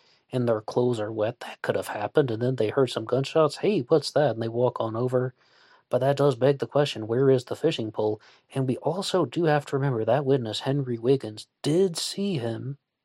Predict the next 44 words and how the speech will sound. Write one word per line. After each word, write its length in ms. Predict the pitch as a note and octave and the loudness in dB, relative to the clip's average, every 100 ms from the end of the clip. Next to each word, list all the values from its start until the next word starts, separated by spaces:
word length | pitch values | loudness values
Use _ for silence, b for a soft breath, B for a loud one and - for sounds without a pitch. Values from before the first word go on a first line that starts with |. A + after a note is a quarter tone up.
| - | -2
at 180 | C3 - | -2 0
the 80 | C3+ | 0
scene 340 | - A#2 A2 | 0 -6 -6
of 100 | A#2 | -6
the 100 | D#3 | -4
crime. 440 | - F#3 B2 A2 - B B B | 2 2 2 -6 -16 B B B
He 160 | C3 B2+ | -2 -2
is 260 | A2+ - _ _ _ - | -2 -8 _ _ _ -10
s-, 280 | - - - | -8 -8 -8
he's 280 | C#3 C3+ C3 | -6 -2 0
right 220 | C#3 - | 0 2
there 460 | D3+ C3 A2+ C#3+ _ - | 0 2 -2 -4 _ -10
at 100 | B2+ | -6
the 80 | - | -2
scene 320 | C3+ - A2+ | -4 -4 -8
of 140 | A2+ - | -8 -12
the 40 | |
crime. 520 | - E3 C3+ A2 A#2 _ b b b b | -4 0 0 -2 -12 _ b b b b
But 100 | - | 4
I 80 | C4 | 4
do 160 | C4 F#3 | 4 2
have 140 | E3+ | 2
a 40 | |
question 440 | - B2+ B2 A#2 A2 | 0 -2 -2 -4 -8
for 120 | A2 | -6
you 200 | A2 A#2+ | -2 -2
guys, 460 | A2+ G#2 G#2+ - - _ - | -2 -4 -6 -8 -14 _ -10
if 140 | C#3+ | -4
you've 80 | C#3 | 0
listened 320 | B2+ - A#2+ | 0 0 -4
this 120 | A2+ | -4
far 240 | - A#2+ A#2 | -2 0 0
ahead. 320 | A#2 A#2+ - _ _ _ _ _ _ _ _ _ - | -2 -4 -8 _ _ _ _ _ _ _ _ _ 0
Does 180 | E3+ F#3+ | 2 4
it 160 | A#3 _ _ _ | 0 _ _ _
sound 460 | - - D#3 D#3 C#3 | -8 -4 -2 -2 -2
odd 380 | - A#2 B2 B2+ | -4 0 0 0
that, 180 | A#2 A2 | 0 0
um, 240 | A2 A2 | -2 -4
if 120 | B2+ B2+ | -4 0
this 200 | C3+ A#2+ | 0 2
accident 520 | B2+ - B2 B2 A#2 | 0 0 -4 -4 -2
reconstruction, 720 | B2 - A#2 - B2+ - B2 | -4 -2 -6 -2 -2 -2 -6
or, 280 | A2+ A#2 | -2 -4